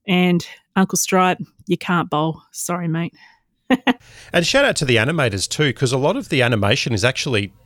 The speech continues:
Speaker 2: technically correct. You know, when they were running into bowl, um, the types of shots, um, that Rusty was playing, um, the movement of the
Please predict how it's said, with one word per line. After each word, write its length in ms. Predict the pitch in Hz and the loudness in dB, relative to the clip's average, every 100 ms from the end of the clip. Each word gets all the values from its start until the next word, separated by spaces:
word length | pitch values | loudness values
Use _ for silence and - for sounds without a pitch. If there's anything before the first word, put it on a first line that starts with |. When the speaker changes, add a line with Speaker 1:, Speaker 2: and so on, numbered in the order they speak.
| - | -8
Speaker 2:
technically 560 | 123 117 113 - 117 | -6 -4 -6 -4 -6
correct. 540 | - - 117 - - - - - - - _ - | -6 -2 0 0 -4 -16 -16 -20 -20 -20 _ -2
You 60 | |
know, 80 | 123 | 2
when 160 | 135 156 | 2 2
they 80 | |
were 100 | 120 | 2
running 220 | 117 117 113 | 2 0 -2
into 220 | 113 113 | -4 -4
bowl, 500 | 113 113 113 113 110 - - - | 0 2 2 0 -4 -16 -20 -6
um, 280 | 104 104 98 | -2 -2 -2
the 60 | |
types 300 | 90 117 113 | -2 -2 -2
of 80 | 101 | -6
shots, 680 | - 123 117 - - - - - | -4 -2 -2 -4 -6 -6 -8 -6
um, 300 | 107 104 104 | -4 -2 -4
that 100 | - | -2
Rusty 320 | 110 110 - | -2 -2 -4
was 140 | 101 - | -8 -8
playing, 760 | - - 104 110 104 104 104 - - - - _ - | -8 -2 0 2 0 -2 -6 -10 -20 -20 -20 _ -12
um, 260 | 95 98 | -10 -8
the 80 | 98 | -4
movement 400 | 101 107 - 92 | 0 -2 -2 -6
of 60 | |
the 100 | - | -6